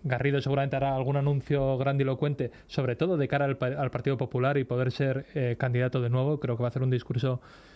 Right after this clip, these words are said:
que no va a mirar a los madrileños, sino que va a mirar a Génova. Y, y que los demás, pues yo creo que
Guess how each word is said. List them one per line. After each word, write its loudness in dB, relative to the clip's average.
que -2
no 2
va 2
a 2
mirar 0
a 2
los 0
madrileños, 0
sino -4
que -4
va 0
a -2
mirar 0
a 0
Génova. 0
Y, 4
y 2
que -2
los 2
demás, 0
pues -2
yo 2
creo 0
que -2